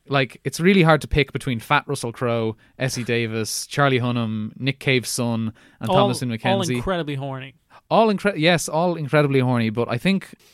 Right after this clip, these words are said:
Speaker 1: the winner for me is Nicholas Holt's kind of psychotic
Speaker 2: Yes,
Speaker 1: villain. I think
Speaker 2: yes.
Speaker 1: it's,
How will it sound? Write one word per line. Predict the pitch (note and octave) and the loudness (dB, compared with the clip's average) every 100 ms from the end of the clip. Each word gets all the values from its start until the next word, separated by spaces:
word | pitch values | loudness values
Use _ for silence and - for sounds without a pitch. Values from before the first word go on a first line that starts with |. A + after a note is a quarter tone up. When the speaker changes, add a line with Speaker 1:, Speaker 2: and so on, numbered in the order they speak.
| - | -6
Speaker 1:
the | C#3 | 0
winner | C#3+ G3 | 4 4
for | F#3 | 2
me | D#3 C3+ | 2 2
is | A#2+ | 0
Nicholas | B2+ C3+ B2 - | -2 -2 -4 -2
Holt's | B2 C3 - | -2 -2 -6
kind | C3+ | -6
of | A#2+ | -6
psychotic | - A2 - A#2+ B2 A2+ | -4 -6 -4 -4 -4 -6
Speaker 2:
Yes, | |
Speaker 1:
villain. | A#2 B2+ D#3 | -4 -4 -4
I | C#3+ C#3 | -4 -4
think | |
Speaker 2:
yes. | C3+ C#3 | -4 -6
Speaker 1:
it's, | - | -8